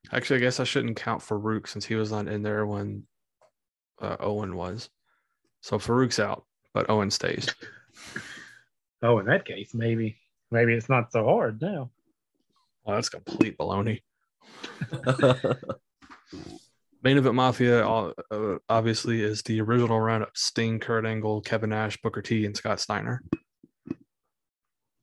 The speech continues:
Speaker 2: A K A the greatest stable in T N A history.
Speaker 1: They really were, and they had the best theme music ever.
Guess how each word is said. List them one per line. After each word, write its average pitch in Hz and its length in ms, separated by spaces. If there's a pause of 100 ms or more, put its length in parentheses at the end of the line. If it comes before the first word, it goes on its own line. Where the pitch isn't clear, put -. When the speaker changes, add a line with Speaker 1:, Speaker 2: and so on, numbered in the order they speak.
(180)
Speaker 2:
A 127 100
K 123 120
A 120 280
the 113 100
greatest 113 720
stable 120 540
in 107 120
T 123 260
N 117 100
A 117 300
history. 131 440 (240)
Speaker 1:
They 120 140
really 117 400
were, 107 320
and 110 180
they 110 80
had 110 100
the 110 80
best 107 360
theme 107 200
music 107 360
ever. 107 360